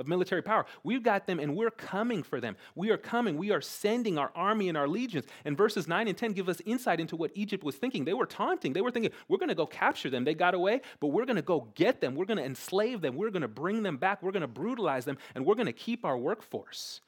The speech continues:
These people are not gonna serve their God. They're gonna bow to us. They're gonna bow to Pharaoh. They're gonna bow down not to the Lord, but to the self-exalted, deified God of Egypt. They're thinking, "We win." But the Lord saves.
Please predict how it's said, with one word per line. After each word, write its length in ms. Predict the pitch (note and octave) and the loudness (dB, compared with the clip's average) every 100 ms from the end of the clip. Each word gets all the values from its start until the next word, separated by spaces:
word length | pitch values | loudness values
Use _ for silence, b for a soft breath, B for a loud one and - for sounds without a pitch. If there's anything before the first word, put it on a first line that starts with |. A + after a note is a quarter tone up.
| b - | b -6
These 120 | F#3+ | -2
people 260 | - A#3 E3+ | -2 0 -2
are 40 | |
not 180 | D#3+ D#3+ | -2 -2
gonna 120 | D3+ | -4
serve 240 | - E3+ D3 | -2 -4 -2
their 100 | D#3 | -2
God. 200 | D3 C3 | 0 0
They're 100 | E3 | -2
gonna 160 | F3 | -2
bow 240 | A#2 D3+ E3 | 0 2 0
to 200 | - F#3 | -2 -4
us. 300 | C4+ - - | -4 -6 -12
They're 120 | D#3+ | -6
gonna 140 | D#3+ | -6
bow 160 | C3 D#3 | -4 -4
to 140 | - | -6
Pharaoh. 460 | - - G3 F3+ - B | -10 -4 -2 -2 -4 B
They're 100 | - | -4
gonna 180 | E3+ E3+ | 0 0
bow 340 | A#2 D#3 D#3+ - B | 0 0 0 -4 B
down 280 | - E3+ E3 | 2 2 4
not 220 | E3 G#3 | 2 0
to 100 | - | -2
the 100 | D3+ | -6
Lord, 400 | B2 F3+ G#3 C#3 B B A#2+ | -2 0 2 0 B B -4
but 240 | F#3+ F#3+ B _ | 0 0 B _
to 300 | - F3+ C#3 B - | -4 0 0 B -8
the 200 | C#3+ C3 B | -6 -8 B
self-exalted, 880 | - G3+ F#3+ D3+ B2 E3 F3+ - A#2+ | 0 2 2 -2 -2 -2 -2 -4 -4
deified 360 | E3 D#3+ D3 | -2 -2 -2
God 160 | D3+ D#3 | -2 -2
of 140 | B2+ - | -4 -4
Egypt. 440 | A#3+ C4+ - - | -4 -2 -4 2
They're 200 | G#3+ A#3 | 6 6
thinking, 520 | - F3 - E3 B2 | 6 -2 0 0 0
"We 160 | G3+ B3 | -2 -4
win." 480 | D#3 G#3+ D#4+ B2+ F2+ _ _ _ _ _ _ _ _ _ _ _ _ _ _ _ _ _ | -2 0 0 -2 -8 _ _ _ _ _ _ _ _ _ _ _ _ _ _ _ _ _
But 160 | - C#3 | -4 -2
the 80 | D#3 | 0
Lord 320 | D#3 A3+ F3 | 2 2 0
saves. 640 | - A3+ B3+ - - - | -6 -10 -10 -16 -20 -20